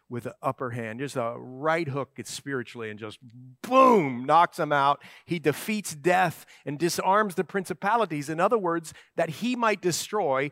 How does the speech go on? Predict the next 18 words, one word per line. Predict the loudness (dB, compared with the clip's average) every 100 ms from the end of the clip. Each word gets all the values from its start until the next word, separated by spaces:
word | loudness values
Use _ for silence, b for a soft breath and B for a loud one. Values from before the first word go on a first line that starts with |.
| B -4
the | -4
works | 0 2 2 0 -6 -10 -10 b
of | -6 -4
the |
devil. | 0 4 4 0 -10 b b _ _
Total | 2 6 6 6 0 -2 b b _
domination. | 6 6 6 2 -2 -6 -10 -14 -16 _ _ _ _ _ _ _ _ _ _ _ _ _ _ _ _ _ _ _ _ _ _ _ _ _ _ _ _ _ _ _ _ _ _ _ _ _ _ _ _ _ _ b b b b b b
Whoever | 0 4 4 4
has | 0
been | -2 -6 -6
born | -4 -2 -4
of | -2
God | 2 2 0
doesn't | -2 -2 -8
sin. | -6 -4 -4 -6 -10
You | -14
remember | -12 -10 -10 -10
that. | -6 -6